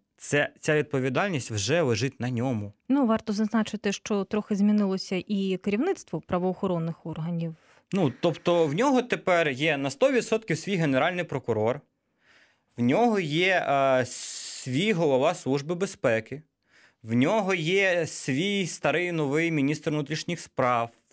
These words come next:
Speaker 1: вже навіть, е, у нас є новий очільник Національної поліції, там, тимчасовий.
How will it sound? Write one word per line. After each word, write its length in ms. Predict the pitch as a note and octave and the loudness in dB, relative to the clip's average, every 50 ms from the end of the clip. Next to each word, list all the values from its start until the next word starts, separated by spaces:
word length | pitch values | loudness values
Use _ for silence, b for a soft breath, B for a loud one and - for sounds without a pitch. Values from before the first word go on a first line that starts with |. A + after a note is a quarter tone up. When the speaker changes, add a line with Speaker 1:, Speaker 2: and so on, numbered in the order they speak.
| - | -12
Speaker 1:
вже 260 | A#2 A2 G2+ A2+ C3+ | -10 -8 -4 -2 -2
навіть, 500 | D3+ E3 E3 E3+ F3 F3 F3 E3 - - | -2 0 0 0 0 -2 -4 -6 -6 -6
е, 280 | D#3 D#3 D#3 D#3 D#3 D3+ | -4 -2 0 0 0 0
у 60 | D3 | 0
нас 240 | D3 D#3 D#3+ D#3 - | 0 -2 -2 -2 -2
є 60 | E3+ | -2
новий 240 | D#3 D#3 D3 D#3 E3+ | 0 0 0 2 0
очільник 440 | E3 D#3+ D#3+ - E3+ E3+ E3 D#3+ - | 0 0 -2 -2 -2 -2 -2 -2 -4
Національної 500 | D3+ D3+ - D#3 D3 D3+ D3+ D3+ D3+ D3+ | -6 -4 -4 -2 -2 0 0 0 -2 -2
поліції, 600 | D3+ - D3+ C#3 B2+ B2 A#2+ B2 - - A#2 A2 A2 | -2 -2 0 0 2 0 0 -2 -4 -4 -4 -4 -4
там, 320 | - - - G#2+ G#2+ G2+ | -6 -6 -6 -6 -6 -8
тимчасовий. 720 | - - A2 G#2 - A#2+ A2 - - A#2+ A2+ G#2+ G2+ G2+ | -10 -10 -8 -6 -6 -8 -4 0 0 0 0 0 -4 -6